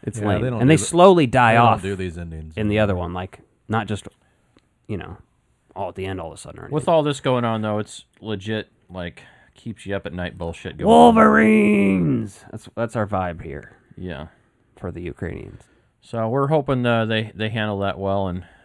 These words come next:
Speaker 1: They seem to be so far, but, you know, it just fucking sucks in general. Uh, you know, there's a lot of people dead already that didn't need to be dead. And, uh, you know, we're not here to, you know, get all political on you. We, we,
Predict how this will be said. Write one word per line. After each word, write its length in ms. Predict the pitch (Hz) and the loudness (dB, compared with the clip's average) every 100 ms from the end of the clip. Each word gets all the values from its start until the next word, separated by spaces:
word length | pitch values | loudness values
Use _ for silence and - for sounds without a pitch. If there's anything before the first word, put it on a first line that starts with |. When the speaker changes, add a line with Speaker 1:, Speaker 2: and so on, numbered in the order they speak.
| _ _ | _ _
Speaker 1:
They 100 | - | -16
seem 240 | - 120 117 | -6 -2 0
to 80 | 95 | 0
be 140 | 95 | -2
so 200 | - 117 | -2 -4
far, 300 | - 87 98 | -4 -8 -8
but, 380 | 90 87 _ 87 - _ _ _ _ - | -6 -8 _ -20 -20 _ _ _ _ -6
you 80 | 117 | -4
know, 160 | 95 90 | -4 -4
it 100 | 104 | -4
just 240 | 113 - _ _ _ _ _ _ _ _ _ _ | -6 -6 _ _ _ _ _ _ _ _ _ _
fucking 360 | _ 131 117 92 | _ -8 -4 -8
sucks 360 | - 127 113 - | -4 -2 -2 -2
in 160 | 101 | -2
general. 360 | 101 101 98 92 _ _ _ - | 0 -2 -2 -6 _ _ _ -6
Uh, 320 | 98 98 95 | -4 -2 -2
you 100 | 107 | -2
know, 140 | 113 98 | -2 -2
there's 140 | 104 | -4
a 20 | |
lot 160 | 101 101 | -2 -4
of 80 | 98 | -4
people 220 | 98 98 | -8 -6
dead 180 | 95 104 | -2 0
already 280 | 98 95 95 | 0 -2 -4
that 160 | 95 | -6
didn't 200 | - 107 | -4 -4
need 120 | 127 135 | -2 -4
to 60 | |
be 100 | 127 | -4
dead. 240 | 135 151 87 | -4 -6 -6
And, 240 | 95 101 | -4 -2
uh, 60 | 107 | 0
you 160 | 120 127 | 0 0
know, 120 | 123 | -2
we're 140 | 123 | -2
not 160 | 143 131 | -2 -2
here 140 | 120 | -2
to, 280 | 107 98 92 - _ _ _ _ _ _ _ - | -2 -2 -4 -10 _ _ _ _ _ _ _ -4
you 100 | 104 | -2
know, 160 | 85 | -2
get 160 | 92 101 | -2 0
all 120 | 98 | 0
political 440 | - 104 101 - 95 | 0 -2 -2 -2 -4
on 160 | 92 | -4
you. 140 | 92 92 | -4 -4
We, 240 | 104 120 - | -2 -2 0
we, 220 | 127 | -2